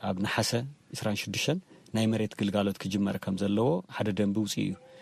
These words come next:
ግልጋሎት መሬት ዝብል ቁፅሪ ሓደ ደንቢ ቁፅሪ ሓደ ወፅኡ። ገሊአን ከተማታት ኣብ ጥቅምቲ፣ ገሊአን ከተማ ኣብ ሕዳር ጀመራ ኩነታት ኣሎ። ሶ መቐለ መሬት ሂቦምና ዘይተጻፈፈ እዩ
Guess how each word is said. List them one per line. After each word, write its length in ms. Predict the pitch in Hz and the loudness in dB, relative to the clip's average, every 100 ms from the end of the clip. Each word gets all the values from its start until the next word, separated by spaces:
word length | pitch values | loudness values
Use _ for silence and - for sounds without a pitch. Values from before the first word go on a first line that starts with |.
| - | -4
ግልጋሎት 520 | 104 98 101 98 - - 101 95 92 95 | -2 2 2 2 -2 -8 -4 -2 -2 -2
መሬት 380 | 98 101 101 - - | 0 0 0 -4 -12
ዝብል 320 | 123 101 127 185 - _ _ - - | -4 0 2 0 -4 _ _ -20 -6
ቁፅሪ 240 | 104 101 | -4 -2
ሓደ 220 | - 92 95 95 - | -2 -2 -2 -2 -4
ደንቢ 220 | 98 92 | -2 -2
ቁፅሪ 220 | 95 - | -2 -4
ሓደ 200 | - 101 131 | -4 0 0
ወፅኡ። 300 | 98 - 190 - - - | 0 0 -2 -2 -20 0
ገሊአን 360 | 123 117 113 104 | 2 2 2 -2
ከተማታት 540 | 107 104 104 113 135 | -2 0 0 2 0
ኣብ 100 | 104 92 | -2 -4
ጥቅምቲ፣ 360 | 98 101 95 123 120 | -4 -4 -2 -2 0
ገሊአን 320 | 104 101 101 | 0 0 -2
ከተማ 280 | 92 98 107 | -4 -2 0
ኣብ 120 | 120 | 0
ሕዳር 260 | 104 107 101 | 2 0 0
ጀመራ 340 | 98 98 95 95 95 101 - 98 | -2 0 0 0 -4 -6 -6 -6
ኩነታት 420 | - 104 101 98 | -4 -4 -4 -6
ኣሎ። 120 | 95 98 - - - - - | -6 -6 -10 -20 -20 -18 -4
ሶ 160 | 107 101 98 | 0 2 0
መቐለ 300 | 98 110 113 147 - _ _ _ - 101 98 | 2 4 4 2 -2 _ _ _ -4 -2 2
መሬት 280 | 107 107 - | 2 2 0
ሂቦምና 320 | 98 101 135 196 _ _ - _ - | 0 0 0 -2 _ _ -20 _ 0
ዘይተጻፈፈ 580 | 110 110 - 104 107 104 | 2 2 0 0 0 0
እዩ 180 | 104 98 | 0 0